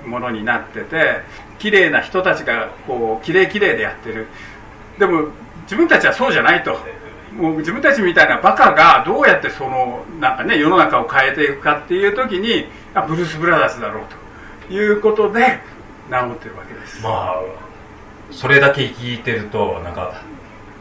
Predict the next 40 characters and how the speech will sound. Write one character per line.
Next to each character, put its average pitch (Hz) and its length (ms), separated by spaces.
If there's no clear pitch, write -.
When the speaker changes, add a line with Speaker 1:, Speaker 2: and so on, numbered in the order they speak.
Speaker 2:
バ 127 120
カ - 180
で 104 140
貧 127 260
乏 98 160
が 90 100
ひ 123 160
が 143 160
ん 180 40
で 123 80
る - 120
だ - 120
け - 120
っ - 80
て 113 200
受 120 180
け 104 60
取 117 340
ら 123 140
れ 135 140
か 131 140
ね 147 100
ま 170 160
せ 262 240
ん？ - 40
Speaker 1:
ま 220 120
あ、 - 120
そ 339 240
う 320 60
い 294 80
う - 80
部 330 120
分 311 160
も 302 100
あ - 60
り - 60
ま 311 120
す - 160
よ - 80
ね。 - 140